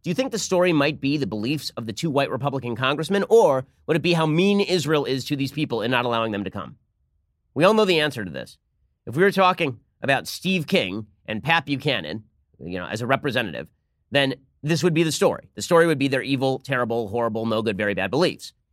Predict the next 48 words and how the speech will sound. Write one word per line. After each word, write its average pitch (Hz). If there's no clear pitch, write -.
However, 180
make 220
these 185
members 160
of 139
Congress 120
f-, -
females 190
of 143
color 104
who 131
are 143
Muslim, 101
and 143
suddenly 190
the 147
math 139
completely 170
shifts, -
and 160
we 175
are 185
not 202
allowed 202
to 175
talk 208
about 110
any 87
of 76
this. -
There 151
is 156
no 185
mainstream 117
media 92
coverage 85
of 156
any 196
of 110
these 101
things. 69
And 160
if 143
there 165
is 233
mainstream 156
media 117
coverage, 101